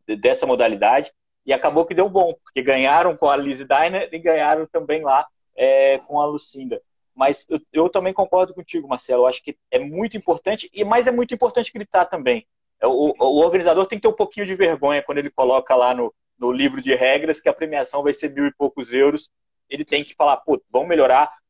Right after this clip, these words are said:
Eu repito, não acho que tem que ser igual, é, ainda não é.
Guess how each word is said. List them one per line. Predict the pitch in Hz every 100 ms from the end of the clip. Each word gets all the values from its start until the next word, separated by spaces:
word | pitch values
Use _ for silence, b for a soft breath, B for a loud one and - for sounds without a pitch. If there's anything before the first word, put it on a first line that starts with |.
| _ _ _ _
Eu | - 143
repito, | 165 - 269 _
não | - 185 165
acho | 156 -
que |
tem | -
que | 123
ser | -
igual, | 104 104 110 127 _ _
é, | 101 101
ainda | 110 127 147 147
não | 135 113
é. | 117